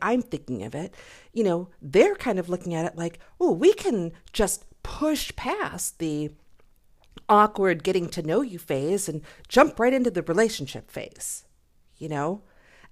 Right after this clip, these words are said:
And because I'm not there, maybe that's what's holding it back. Hmm. So far, as you know, I have not been able to progress beyond one date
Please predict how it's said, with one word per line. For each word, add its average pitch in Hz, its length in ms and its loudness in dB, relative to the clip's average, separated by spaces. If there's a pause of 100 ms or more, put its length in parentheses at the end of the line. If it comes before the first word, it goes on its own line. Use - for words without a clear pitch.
(140)
And 240 260 6 (240)
because 240 440 -2 (100)
I'm 240 400 2
not 185 480 -4
there, 175 640 -4 (760)
maybe 220 280 -2
that's - 520 -4
what's - 420 -6 (380)
holding 127 420 -4
it - 120 -20
back. - 440 -20 (640)
Hmm. 180 240 -14 (880)
So 294 240 4
far, 247 420 4 (100)
as 165 200 -2
you 156 80 0
know, 156 360 -2 (640)
I 208 120 8
have 254 160 6
not 208 300 0
been 165 120 -2
able 160 220 0
to 151 360 -6
progress 139 460 -8
beyond 135 440 -4
one 147 200 0
date 123 400 -6